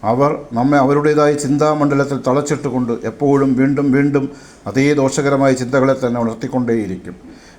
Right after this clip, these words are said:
അതുകൊണ്ടാണ് പലർക്കും പോസിറ്റീവ് ചിന്തകളുടെ പ്രാധാന്യമൊക്കെ അറിയാമെങ്കിലും അവരുടെ അപകടകരമായ കെണിയിൽ നിന്ന് പുറത്തു വരാനോ ജീവിതം മെച്ചപ്പെടുത്താനോ സാധിക്കാതിരിക്കുന്നത്. അവിടെ വേണ്ടത് ബോധത്തിൻ്റെ ഫ്രീക്വൻസി ഷിഫ്റ്റാണ്.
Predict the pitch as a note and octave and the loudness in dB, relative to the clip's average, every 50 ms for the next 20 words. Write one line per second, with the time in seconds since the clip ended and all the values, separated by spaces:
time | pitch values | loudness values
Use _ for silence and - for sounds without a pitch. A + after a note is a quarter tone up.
0 | - F#2+ G#2+ B2+ A#2+ C#3 C3+ C3 C3 B2+ B2+ C3 C3 B2+ - - A2 A#2+ B2 A#2+ | -8 -4 -2 0 2 2 2 2 2 2 2 2 0 0 -2 -2 -2 -2 -2 -2
1 | - C#3+ C3+ B2+ A#2+ B2 A#2+ - - - - C3 A#2+ B2+ B2 B2+ B2+ A2+ A#2+ A#2+ | 0 0 0 2 2 0 -2 -2 -4 -4 -4 -4 -4 -2 -2 -2 0 0 0 -2
2 | A#2 A2 A2+ A2+ G#2+ B2+ C3 B2 C3 B2+ B2+ - - A#2+ A2 A2 A#2 B2 B2 B2 | 0 -2 -2 -2 0 -2 -2 0 0 0 -2 -2 -2 -2 -2 0 0 0 0 0
3 | A#2+ A#2 G2+ A2 G#2+ G2+ F2+ - - - - - - - - - F#2+ A2+ A#2+ B2 | -2 -2 -4 -4 -6 -6 -8 -10 -14 -18 -20 -20 -20 -20 -12 -4 -2 0 2 2
4 | B2 B2+ B2 A#2 A2 A#2+ B2 C3 C3 A#2+ B2 B2 B2 B2 B2 B2 B2 B2 - A#2 | 2 2 2 2 0 0 0 0 0 2 0 0 0 0 0 0 -2 -2 -2 0
5 | A#2 C3 C3+ C3+ B2+ B2+ B2 B2 B2 - A2+ B2+ B2+ - C3+ B2 B2 B2 A#2+ A#2+ | 0 2 2 2 2 0 0 0 -2 0 -2 -2 -2 -2 -2 -2 0 0 0 -2
6 | A#2+ A#2 C#2+ - - - - - - - - - - - - F2+ G#2+ C3 C#3 C3+ | -2 -4 -6 -8 -12 -16 -18 -20 -20 -20 -20 -20 -20 -14 -10 -2 0 0 2 2
7 | C#3+ C3 D3 C#3 C3 C3 C3 - D#3+ - C#3+ C#3+ - C3+ B2+ B2+ A#2+ - A2+ A2+ | 2 2 2 2 2 2 0 -2 -2 -2 -4 -2 0 0 0 0 0 0 0 -2
8 | G#2+ A2+ - - G#2+ G2 G2+ F#2+ F2+ - G2 F2+ F2 E2 - - - - - - | -2 -2 -2 -2 -2 -2 -4 -8 -10 -10 -10 -10 -10 -10 -14 -16 -20 -20 -20 -20
9 | - - - - - - F#2+ G#2 A#2 B2 C3 A#2+ A2+ B2+ B2+ B2+ B2+ B2+ A#2 A#2 | -20 -20 -20 -20 -10 -6 -2 -2 0 2 2 2 2 2 2 2 2 2 2 2
10 | A#2 A2 F2+ G2 A2+ B2 C3 A#2 C3+ D3 D3 C#3+ C#3 C3 B2+ B2 G2 A2 A2+ - | 0 0 0 0 0 2 2 2 0 0 0 0 0 0 0 0 0 -2 -4 -4
11 | - B2 A2+ A2 - A2+ G#2 F#2 - G2+ - - - E2+ D2 B1+ A1+ | -4 -6 -8 -6 -6 -8 -8 -8 -12 -14 -14 -12 -12 -12 -12 -14 -16